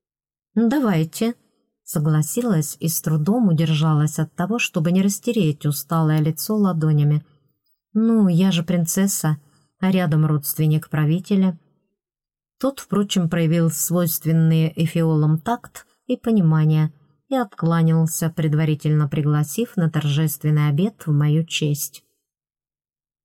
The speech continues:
Первым заговорил мастер Рейс,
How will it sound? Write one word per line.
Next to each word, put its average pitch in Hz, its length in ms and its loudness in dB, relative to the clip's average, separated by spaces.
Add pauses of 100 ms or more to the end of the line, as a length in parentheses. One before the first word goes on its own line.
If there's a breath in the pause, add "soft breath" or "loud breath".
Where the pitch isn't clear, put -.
(480)
Первым 262 400 0
заговорил 180 600 2
мастер 180 680 0
Рейс, 151 500 0